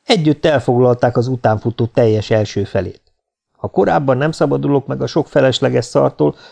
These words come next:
sosem tudom mindkettőt elhelyezni. Az utánfutó akuja az alvázban van,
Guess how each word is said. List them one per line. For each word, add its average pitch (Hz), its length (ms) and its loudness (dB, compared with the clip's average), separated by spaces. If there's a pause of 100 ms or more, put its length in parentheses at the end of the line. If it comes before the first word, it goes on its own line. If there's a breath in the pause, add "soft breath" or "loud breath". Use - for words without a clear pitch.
sosem 120 360 0
tudom 110 280 0
mindkettőt 107 580 -2
elhelyezni. 104 680 -2 (1200 soft breath)
Az 165 160 -2
utánfutó 139 680 -2
akuja 160 440 0
az 143 200 -4
alvázban 113 720 0
van, 107 180 -4